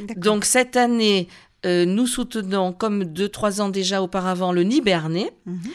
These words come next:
Speaker 2: qui accueille de jeunes enfants, euh, souffrant de, d'handicap très lourd,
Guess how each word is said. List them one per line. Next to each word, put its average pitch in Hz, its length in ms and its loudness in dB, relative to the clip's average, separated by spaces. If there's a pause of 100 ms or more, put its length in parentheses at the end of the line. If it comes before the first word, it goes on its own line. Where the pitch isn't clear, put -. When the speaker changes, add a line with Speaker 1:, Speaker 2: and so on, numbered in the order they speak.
(280)
Speaker 2:
qui - 80 -2
accueille 226 320 0
de 202 100 2
jeunes 233 360 0
enfants, 214 580 -2
euh, 160 640 -2
souffrant 185 420 -6
de, 156 420 -2
d'handicap 175 520 -4
très 226 180 -2
lourd, 220 460 -2